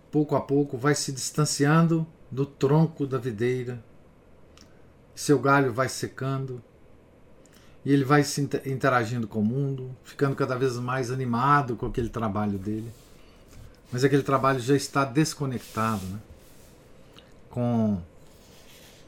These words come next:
com o galho da videira, né? É, é, por que que é terrível essa descrição, né?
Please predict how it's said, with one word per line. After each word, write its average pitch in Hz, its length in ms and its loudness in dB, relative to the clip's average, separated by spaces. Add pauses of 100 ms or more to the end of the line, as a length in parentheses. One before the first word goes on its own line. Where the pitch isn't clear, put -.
(340)
com 123 140 -2
o 117 40 -2
galho 123 360 4
da 110 80 0
videira, 101 480 -2
né? 107 160 -8 (1600)
É, 127 400 2 (3000)
é, 135 120 0
por 190 340 4
que 233 140 -2
que 214 100 6
é 202 40 8
terrível 143 580 8
essa 131 200 0
descrição, 120 720 0
né? 131 220 0